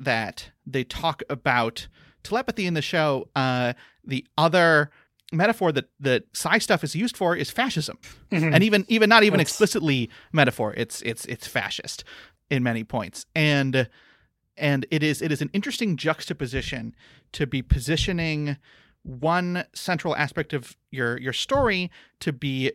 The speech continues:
Speaker 1: talking about both, like, deviant people trying to, like, forge their own path within society and having to hide aspects of themselves,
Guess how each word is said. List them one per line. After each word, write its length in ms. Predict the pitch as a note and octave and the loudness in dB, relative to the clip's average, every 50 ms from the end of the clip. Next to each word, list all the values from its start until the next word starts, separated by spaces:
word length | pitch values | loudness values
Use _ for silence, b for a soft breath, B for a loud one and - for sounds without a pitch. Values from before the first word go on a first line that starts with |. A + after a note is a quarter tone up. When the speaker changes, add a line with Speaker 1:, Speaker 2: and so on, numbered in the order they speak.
| - _ - | -6 _ -8
Speaker 1:
talking 340 | - F#3 F3+ - - F3 | -6 -4 -4 -4 -2 -4
about 400 | D#3 C#3+ D3+ C#3+ C#3+ C#3+ C3+ C3 b b b b b b _ _ | -2 0 2 2 4 4 2 0 b b b b b b _ _
both, 280 | - C#3+ C#3 B2+ - - | -2 -2 -2 -2 -4 -4
like, 260 | B2+ B2 A#2+ - - D3 - | -4 -4 -4 -4 -10 -10 -4
deviant 460 | - F3 G3 G3 F#3+ F#3 F3+ - _ | -4 -2 -2 -2 -2 -2 -4 -4 _
people 540 | - - D3+ C#3+ - C#3 A#2+ A#2+ A#2 B2+ b b b b b b b b b b _ - | -8 -8 -6 -4 -2 -2 0 0 0 -2 b b b b b b b b b b _ -16
trying 380 | - - - E3+ D3 D3 D3+ C#3 | -10 -6 -2 0 2 2 0 0
to, 640 | - - - - D#3+ C#3+ C#3 C3+ C3 C3 C3 B2 - _ _ _ _ _ _ _ - | -4 -6 -4 -2 -2 0 0 0 0 0 -2 -2 -4 _ _ _ _ _ _ _ -6
like, 360 | - C3+ B2 A#2 - - - - | -4 -2 -2 -4 -6 -10 -16 -18
forge 380 | - - - E3+ E3+ F#3 F3 - | -12 -4 0 2 2 2 2 0
their 100 | F#3 E3 | 0 0
own 120 | D#3 D3 C#3 | 0 -2 -2
path 340 | - - C#3 C3 B2 - | -2 0 0 0 0 -2
within 240 | - C#3+ B2 C3 A#2+ | -4 -6 -4 -4 -6
society 680 | A#2 - - - - D#3 C#3 C#3+ D#3 F3+ G3+ A3 A#3+ A#3 b b b - | -6 -8 -10 -6 -4 -2 0 0 0 0 0 -2 -2 -4 b b b -6
and 100 | - B2+ | -4 -2
having 240 | C3+ D3 C#3 D3 C3+ | -2 -2 -2 -2 -4
to 100 | - C3+ | -4 -6
hide 360 | B2 - - C#3+ C#3 C#3+ C#3 | -6 -4 -2 0 0 0 0
aspects 460 | - - D#3 F3+ - - C#3+ - - | 0 0 -2 0 0 -2 -4 -4 -6
of 80 | C#3 B2 | -8 -8
themselves, 560 | - B2 A2+ A#2 - B2+ A#2 A#2+ A#2+ A#2 - | -6 -6 -6 -6 -6 -6 -6 -6 -6 -8 -12